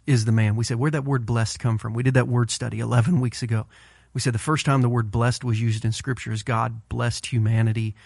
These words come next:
with a relationship with him, with intimacy with him, with family, with purpose, um, you know, with, with a role in his kingdom. And then sin broke that, right? Adam and Eve chose curse instead of blessing. So we, we've been chasing this blessing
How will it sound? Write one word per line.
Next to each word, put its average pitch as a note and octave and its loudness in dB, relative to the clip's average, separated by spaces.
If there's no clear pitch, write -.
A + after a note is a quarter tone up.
with A2+ 2
a C#3 -4
relationship B2+ 2
with A2+ -2
him, B2 0
with A2+ -2
intimacy A#2+ 0
with A2+ -4
him, A#2 0
with A2+ -6
family, B2 0
with B2+ -2
purpose, - -2
um, A2+ -2
you C#3+ 0
know, A#2+ 6
with, B2 2
with C#3+ 0
a B2 4
role B2+ 4
in A#2 2
his A2+ 0
kingdom. A#2+ 2
And C3+ 4
then B2+ 8
sin C#3 4
broke A#2+ 2
that, A2 -6
right? B2+ 0
Adam C#3 2
and C3+ 8
Eve C3 6
chose A#2+ 2
curse B2+ -2
instead A#2 -4
of A2+ -6
blessing. A#2 -4
So D3 0
we, D#3+ 6
we've E3 4
been C#3 6
chasing D#3+ 0
this G#2+ 0
blessing A#2 -4